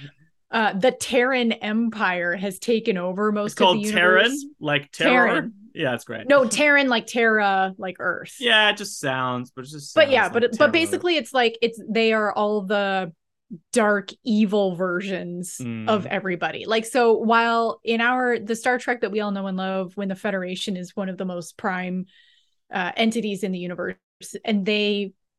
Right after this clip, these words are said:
Speaker 1: endow or, or, or embody things like altruism and kindness
Speaker 2: Mm-hmm.
Speaker 1: and working for the greater good,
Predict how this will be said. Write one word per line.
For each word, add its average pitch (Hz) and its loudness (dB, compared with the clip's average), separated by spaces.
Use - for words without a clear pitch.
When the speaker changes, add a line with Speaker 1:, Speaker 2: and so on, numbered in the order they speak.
Speaker 1:
endow 196 2
or, 220 2
or, 202 0
or 208 0
embody 196 0
things 214 -4
like 247 0
altruism 214 0
and 208 -4
kindness 214 -4
Speaker 2:
Mm-hmm. 143 -4
Speaker 1:
and 190 -2
working 269 -4
for 220 -2
the 202 -2
greater 233 0
good, 202 0